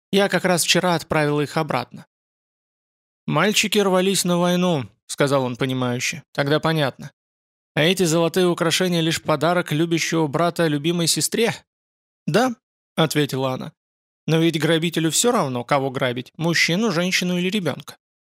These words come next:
Она смотрела бесстрашно. Его лицо от ярости перекосилось, он сжал пальцы в кулак.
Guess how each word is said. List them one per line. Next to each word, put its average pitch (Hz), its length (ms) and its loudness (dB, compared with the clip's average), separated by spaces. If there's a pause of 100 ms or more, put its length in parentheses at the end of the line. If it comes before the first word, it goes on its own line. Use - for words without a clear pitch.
(720)
Она 143 280 2
смотрела 139 500 0
бесстрашно. 127 720 -4 (880)
Его 147 240 2
лицо 190 340 0
от 185 100 -4
ярости 175 440 0
перекосилось, 151 920 -2 (160)
он 170 160 2
сжал 151 380 2
пальцы 156 340 0
в - 100 -8
кулак. 143 420 -4